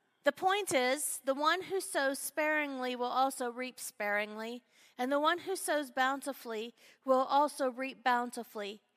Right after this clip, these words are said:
Each of you must give as you have made up your mind, not regretfully or under compulsion, for God loves a cheerful giver, and God is able to provide you with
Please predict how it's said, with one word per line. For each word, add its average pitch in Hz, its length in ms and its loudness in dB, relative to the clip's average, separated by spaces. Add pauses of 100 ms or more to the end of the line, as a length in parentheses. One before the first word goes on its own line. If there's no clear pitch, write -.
(260)
Each 330 240 0
of 285 180 0
you 311 180 0
must 277 380 2
give 285 340 2
as 262 280 4
you 302 140 -4
have 269 220 -2
made 269 240 -2
up 277 140 0
your 294 140 -2
mind, 208 460 -2 (360)
not 240 320 2
regretfully 262 960 0
or 220 320 -2
under 262 300 0
compulsion, 262 840 -4 (300)
for 285 160 2
God 311 320 6
loves 294 320 6
a 277 80 -2
cheerful 370 640 -2
giver, 180 540 2 (640)
and 277 200 0
God 320 320 8
is 311 140 0
able 320 260 0
to 370 200 -2
provide 294 640 2
you 285 160 -4
with 269 240 0